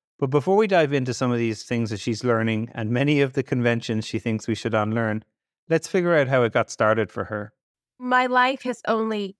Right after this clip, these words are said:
Speaker 2: just made sense. Part of it is that I've been working on a book, and in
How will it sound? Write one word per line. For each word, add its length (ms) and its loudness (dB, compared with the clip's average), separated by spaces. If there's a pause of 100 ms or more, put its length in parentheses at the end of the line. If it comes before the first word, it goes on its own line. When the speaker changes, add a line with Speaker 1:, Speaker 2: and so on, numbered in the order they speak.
Speaker 2:
just 600 -2
made 400 -2
sense. 600 -6 (560)
Part 180 4
of 140 -2
it 80 0
is 140 -4
that 140 2
I've 140 2
been 160 -4
working 360 -4
on 180 0
a 60 -2
book, 400 0 (320)
and 680 0 (640)
in 680 0